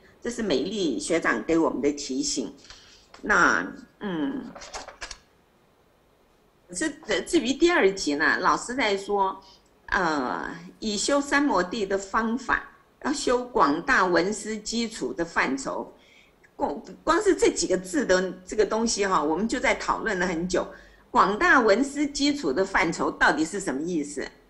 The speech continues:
是指五到十地吗？还是整个唯识观到次呢？那个，哎，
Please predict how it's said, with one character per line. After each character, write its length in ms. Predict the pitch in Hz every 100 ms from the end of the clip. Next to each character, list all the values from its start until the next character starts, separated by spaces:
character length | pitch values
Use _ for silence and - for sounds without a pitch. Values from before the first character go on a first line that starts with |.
| _ _ _ _ _ _ -
是 180 | - 330
指 160 | 208
五 180 | 190 185
到 220 | 196 285
十 220 | 220 -
地 180 | 196 269
吗？ 260 | 214 196 214 - _ _
还 140 | -
是 180 | 220 359
整 360 | 240 190 156 147
个 260 | 190 170 - - -
唯 160 | 180 214
识 220 | - 302
观 400 | 247 226 220 233
到 220 | 285 208
次 320 | - - 285
呢？ 280 | 214 196 - - _ _ _ _ _ _
那 160 | 240
个， 520 | 226 185 175 160 131 185 - - _ _ _ _ _ _ _ _ _ -
哎， 320 | 196 160